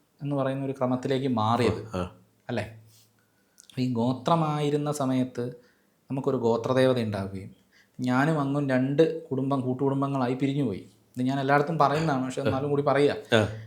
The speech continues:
Speaker 1: അപ്പോ ഈ രണ്ടാൾക്കാർക്കും ഈ ഗോത്രദേവത ഇമ്പോർട്ടന്റ് ആണ്,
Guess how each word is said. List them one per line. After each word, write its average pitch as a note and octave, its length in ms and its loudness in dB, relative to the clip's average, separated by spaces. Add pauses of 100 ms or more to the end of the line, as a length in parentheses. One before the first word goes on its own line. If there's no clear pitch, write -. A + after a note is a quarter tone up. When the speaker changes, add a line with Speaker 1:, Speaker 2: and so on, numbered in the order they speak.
(120)
Speaker 1:
അപ്പോ F3+ 380 0 (340)
ഈ F3+ 180 0
രണ്ടാൾക്കാർക്കും F3 1080 4
ഈ E3 180 -2
ഗോത്രദേവത C#3+ 600 4
ഇമ്പോർട്ടന്റ് A#2+ 440 0
ആണ്, G2+ 160 -8